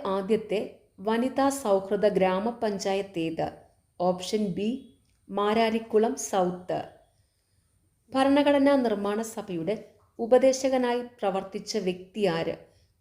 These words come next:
ഓപ്ഷൻ സി, ബി എൻ റാവു. സ്കൂൾ കോംപ്ലക്സ് എന്ന ആശയം മുന്നോട്ട് വെച്ച വിദ്യാഭ്യാസ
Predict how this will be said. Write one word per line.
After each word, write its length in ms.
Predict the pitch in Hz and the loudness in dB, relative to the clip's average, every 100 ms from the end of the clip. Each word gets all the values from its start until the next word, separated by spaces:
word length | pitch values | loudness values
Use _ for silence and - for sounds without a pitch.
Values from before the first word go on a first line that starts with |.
| _ | _
ഓപ്ഷൻ 400 | 180 180 180 226 | -2 -2 -4 -4
സി, 480 | 220 - 226 269 - _ _ | -4 -4 -4 -4 -6 _ _
ബി 140 | 185 208 | -6 -2
എൻ 320 | 208 220 220 | 2 2 2
റാവു. 680 | 196 180 185 185 147 - - _ _ _ _ _ _ _ | 0 2 4 2 0 -6 -16 _ _ _ _ _ _ _
സ്കൂൾ 480 | - - - 277 302 | -18 -14 0 2 2
കോംപ്ലക്സ് 640 | 302 254 233 226 233 233 - | 0 2 2 2 0 -2 -6
എന്ന 300 | 214 208 202 - | -4 -2 -2 -2
ആശയം 600 | 190 190 - 214 226 254 - _ - | -2 -2 -2 -2 -2 -8 -20 _ -6
മുന്നോട്ട് 420 | 190 202 214 220 | -4 2 2 2
വെച്ച 280 | 214 190 214 | -2 -2 -4
വിദ്യാഭ്യാസ 800 | 185 175 170 208 208 214 208 | -4 -6 0 0 2 -4 -2